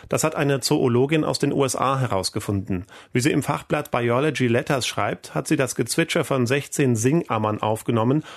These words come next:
und dann ein paar Verhaltenstests durchgeführt. Sie fand heraus, dass die Meistersänger unter den Vögeln Probleme hatten, Futter unter bunten Schalen zu finden und sich den Ort zu merken. Die Unmusikalischen hatten da klare Vorteile. Die Forscherin vermutet, dass es bei den Singvögeln einen Trade-off gibt.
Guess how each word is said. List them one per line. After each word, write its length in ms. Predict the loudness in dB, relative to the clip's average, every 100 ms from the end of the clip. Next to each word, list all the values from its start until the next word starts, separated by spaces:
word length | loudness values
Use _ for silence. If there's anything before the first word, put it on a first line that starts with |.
| -4
und 140 | 0
dann 120 | 2 0
ein 80 |
paar 180 | -2 -4
Verhaltenstests 960 | -2 -2 -2 0 -4 -2 -2 -4 -6 -4
durchgeführt. 720 | -2 -2 -2 -2 -2 -2 -6 -20 -20 -6
Sie 100 | -2
fand 200 | 0 0
heraus, 320 | 2 0 0
dass 180 | -2 -2
die 100 | 0
Meistersänger 720 | 2 2 0 0 2 2 0
unter 180 | 0 0
den 140 | 0
Vögeln 420 | 0 0 2 0
Probleme 520 | 0 0 2 2 2 0
hatten, 300 | 0 0 0
Futter 440 | 0 0 0 0
unter 240 | 0 0
bunten 320 | 2 0 0 -2
Schalen 400 | 0 0 0 0
zu 160 | 0
finden 420 | 0 0 4 2 0 -4
und 140 | -2
sich 140 | 0 0
den 180 | 0 0
Ort 200 | 0 0
zu 120 | 0
merken. 480 | 0 0 -2 -4 -6 -14 -20 -2
Die 160 | 0 2
Unmusikalischen 600 | 4 4 2 0 0 0
hatten 460 | 0 -2 0 0
da 100 | -2
klare 400 | -2 -2 -2 -4
Vorteile. 640 | -4 -2 -2 -2 -2 -2 -4 -10 -18 -8 -4
Die 80 |
Forscherin 400 | 0 0 0 0
vermutet, 440 | 0 2 2 2 0
dass 140 | -2
es 80 | -2
bei 140 | -2
den 160 | 0 0
Singvögeln 720 | 2 0 2 0 2 2 2
einen 260 | 0 0 0
Trade-off 720 | 0 0 0 0 -2 -2 -2
gibt. 260 | -2 -2